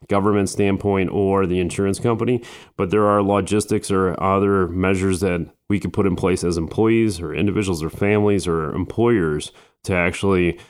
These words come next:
try to get ahead of the trend, uh, kind of beat them at their own game, kind of,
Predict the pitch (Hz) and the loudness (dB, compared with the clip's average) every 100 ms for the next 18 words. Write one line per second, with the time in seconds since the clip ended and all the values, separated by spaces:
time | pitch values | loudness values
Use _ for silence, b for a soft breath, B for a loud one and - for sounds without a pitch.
0 | B - 98 92 92 76 95 92 87 - | B 0 0 2 0 2 2 2 -2 0
1 | 101 98 87 78 87 87 85 82 82 107 | 0 2 0 -2 0 2 2 -2 -2 -2
2 | 95 101 104 110 104 98 101 98 95 90 | 0 -2 -2 2 2 2 0 2 2 2
3 | 95 98 113 110 - 117 117 120 117 | 2 2 2 0 0 2 4 2 0